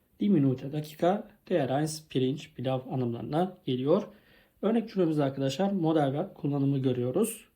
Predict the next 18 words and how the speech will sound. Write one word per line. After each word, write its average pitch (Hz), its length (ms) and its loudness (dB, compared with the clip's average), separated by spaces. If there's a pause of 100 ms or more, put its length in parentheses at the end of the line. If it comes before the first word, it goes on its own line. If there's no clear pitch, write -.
Modal 190 300 2
verblerde 139 420 0
dikkat 143 260 -2
etmemiz 127 400 -4
gereken, 151 500 0 (520)
yani 185 200 0
burada 175 200 6
mesela 165 360 0
kochen 156 340 -2
fiili 143 320 0
de 131 140 -2
var. 196 200 0 (140)
İlk 196 220 0
başta 143 300 -2
modal 143 360 2
verbimizi 135 520 -2
çekimlememiz 143 640 2
gerekiyor. 156 480 0